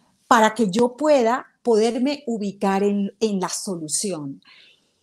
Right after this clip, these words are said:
y que yo tenga claridad de que hay un mercado que está dispuesto a pagar y a comprar mi servicio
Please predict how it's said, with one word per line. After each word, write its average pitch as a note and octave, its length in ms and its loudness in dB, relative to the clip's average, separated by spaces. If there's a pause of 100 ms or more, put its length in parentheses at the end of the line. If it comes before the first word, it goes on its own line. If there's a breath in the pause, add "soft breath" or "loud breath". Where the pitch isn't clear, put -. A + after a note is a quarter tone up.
y C4 200 0
que A3 180 4
yo A3+ 140 2
tenga C#4 420 2
claridad F#3+ 580 0
de G3+ 180 -4
que G3+ 300 -2
hay A#3 220 2
un C#4+ 160 2
mercado D4 640 2
que G#3+ 80 0
está G#3+ 300 -6
dispuesto B3 920 -6
a G3 200 -6
pagar A#3+ 500 -4
y B3 140 -4
a F3 140 -6
comprar B3 580 -6
mi E4 120 -4
servicio C4 680 -4